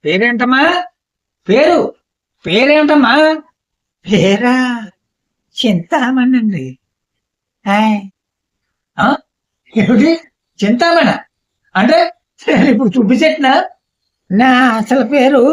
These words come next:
మణండి. మా ఊళ్ళో మా నాన్న చింతపండు అమ్మేవాడండి. అందుకే అందరూ నన్ను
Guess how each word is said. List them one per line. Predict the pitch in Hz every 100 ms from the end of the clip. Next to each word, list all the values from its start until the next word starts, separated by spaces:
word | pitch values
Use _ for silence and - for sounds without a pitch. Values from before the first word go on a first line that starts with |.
| 294 269 - - -
మణండి. | 208 220 254 277 285 311 160 - _ _ _ _ _ _ _ _ _ -
మా | 208
ఊళ్ళో | 247 254 277 277 240 247 240 240 - - _
మా | 180
నాన్న | 202 196 240 240 220 311 269 - _ -
చింతపండు | - 330 254 247 320 294
అమ్మేవాడండి. | 254 262 233 247 214 156 127 - _ _ _ _ _ 233
అందుకే | 247 262 302 339 359 294 - _ _
అందరూ | 202 233 254 285
నన్ను | 285 277 269 233